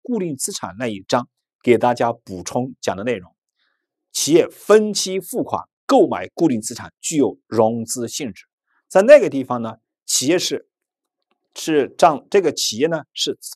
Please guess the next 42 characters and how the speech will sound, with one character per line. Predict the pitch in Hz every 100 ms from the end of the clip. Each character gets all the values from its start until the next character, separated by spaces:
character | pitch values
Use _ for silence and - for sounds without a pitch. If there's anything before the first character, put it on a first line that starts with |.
| _ -
分 | 196 202
期 | - 190
付 | - 233
款 | - - _ _ _ _ _ _ _
具 | - 175
有 | 113
融 | 98 113
资 | 120 135
性 | - 139
质 | 104
的， | -
是 | - - - -
购 | - 269
买 | 147 95 117
企 | - -
业。 | - _ _ _ _ _ _ -
那 | 208
购 | 202 277
买 | 226 107
方 | 101 160 165
呢， | 156 _ _ _ _ -
它 | 160
叫 | 143 -
长 | - 107 156
期 | 151 165
应 | 175 180
付 | 170 208
款， | - - _ _ _ _ _ _ _ _ -
那 | 240
个 | 196
地 | 147
方 | 143 139
我 | 110
们 | 120
叫 | 135 104 -
未 | 220 196
确 | - - - 202
认 | 165 151 -
融 | - 104 117
资 | 120 - 139
费 | - 240 214
用。 | 98 87